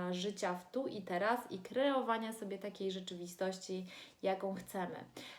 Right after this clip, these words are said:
I możesz to sprawdzić w taki sposób, że kiedy faktycznie pracujesz tak głęboko z poziomu czystej świadomości ze swoimi emocjami,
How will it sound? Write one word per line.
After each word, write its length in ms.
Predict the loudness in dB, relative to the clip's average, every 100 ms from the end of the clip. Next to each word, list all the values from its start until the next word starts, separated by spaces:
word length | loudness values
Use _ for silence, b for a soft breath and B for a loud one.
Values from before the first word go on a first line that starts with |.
| B
I 140 | -2 2
możesz 540 | 6 6 6 4 0
to 280 | 2 6 6
sprawdzić 720 | 4 2 2 2 -2 -4 -6
w 60 | 0
taki 280 | 0 0
sposób, 480 | -6 0 0 2 0
że 440 | 2 4 6 6 4 -6
kiedy 220 | -4 -2
faktycznie 560 | 0 -2 0 0 2 2
pracujesz 600 | 2 0 2 4 4 2
tak 220 | -4 -4
głęboko 640 | 0 0 2 4 4 4 -2
z 80 |
poziomu 440 | -2 -4 0 0 -2
czystej 380 | -4 -4 -2 -2
świadomości 840 | -2 -2 0 0 0 -2 -4 -2
ze 160 | 0
swoimi 500 | -2 -2 -2 0 0
emocjami, 800 | 0 -2 -2 -4 -4 2 2 2